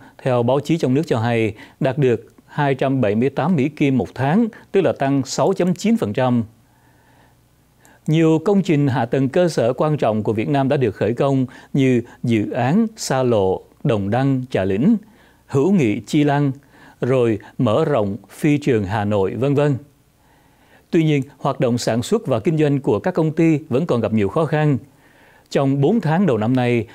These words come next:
Việt Nam có gần tám mươi sáu ngàn bốn trăm công ty phải rút lui ra khỏi thị trường, tăng mười hai chấm hai phần trăm so với cùng kỳ năm trước đó.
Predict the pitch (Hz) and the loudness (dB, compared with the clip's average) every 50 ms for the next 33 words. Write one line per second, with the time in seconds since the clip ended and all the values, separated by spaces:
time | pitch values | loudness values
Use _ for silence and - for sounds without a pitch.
0 | - - - 131 139 139 180 151 156 156 151 190 175 143 139 123 117 110 107 101 | -12 -6 -4 -2 -2 -2 0 0 0 0 0 0 2 2 2 2 2 0 -2 -4
1 | - - _ - 143 139 196 214 185 170 151 139 - - 139 180 208 143 123 113 | -8 -10 _ -4 -2 0 2 2 2 2 0 -2 -2 -2 0 0 0 0 0 0
2 | 107 107 110 120 - - 226 220 - 156 131 131 - - 151 143 139 139 - 135 | -2 -2 0 0 0 2 0 0 0 0 -2 -2 -2 -2 -2 0 0 0 0 0
3 | 135 131 127 120 123 - - - - 113 95 104 104 113 214 220 - 165 156 147 | 2 2 0 0 -2 -8 -12 -6 -2 -2 0 0 0 -2 -2 -2 0 0 2 2
4 | 139 135 123 127 - - 120 95 98 117 123 104 101 117 120 107 101 95 85 80 | 2 2 0 -2 -4 -2 -2 -2 -2 0 -2 -2 0 0 0 0 0 0 -2 -6
5 | - - - - - - - - - 147 135 131 127 120 101 98 95 123 131 123 | -10 -14 -20 -20 -20 -20 -16 -8 -4 -2 0 0 0 0 0 0 -2 -2 -2 -2
6 | 117 139 147 170 143 143 135 120 117 95 95 - 127 120 123 117 - 143 123 117 | -2 -2 -2 0 0 0 -2 -2 -2 -4 -2 -2 -2 -2 -2 -2 -2 -2 -2 0
7 | 107 117 120 156 170 - 139 107 101 92 101 110 92 92 104 113 110 - 165 151 | 0 0 0 -2 0 -2 -2 -2 -2 -2 -2 -2 -2 -2 -2 -2 -2 -2 -4 -2
8 | 139 120 120 185 208 | 0 0 0 0 -2